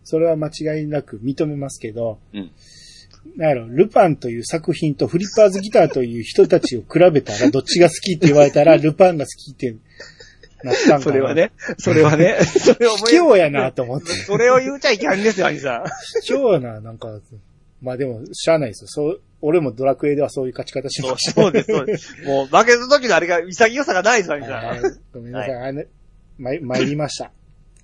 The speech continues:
Speaker 2: はい。
Speaker 1: 今回は負けました。
Speaker 2: はい。
Speaker 1: はい。ということで、兄が八勝、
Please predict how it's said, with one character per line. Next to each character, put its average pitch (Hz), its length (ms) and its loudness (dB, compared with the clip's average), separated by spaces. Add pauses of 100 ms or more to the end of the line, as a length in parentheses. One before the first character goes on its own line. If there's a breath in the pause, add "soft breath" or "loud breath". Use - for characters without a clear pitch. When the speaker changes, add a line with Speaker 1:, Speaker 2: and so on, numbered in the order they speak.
Speaker 2:
は 147 200 2
い。 - 20 2
Speaker 1:
今 175 140 0
回 175 180 4
は 170 120 4
負 131 180 -6
け 180 100 -2
ま 160 140 -2
し - 80 -10
た。 - 160 -10 (320)
Speaker 2:
は 131 160 0
い。 113 120 -10 (440 soft breath)
Speaker 1:
は 120 120 -16
い。 120 60 -16
と 170 120 -4
い - 20 -2
う 160 40 -4
こ 180 100 0
と 143 140 -6
で、 165 320 2
兄 165 280 -2
が 139 100 -4
八 117 340 -12
勝、 120 80 -8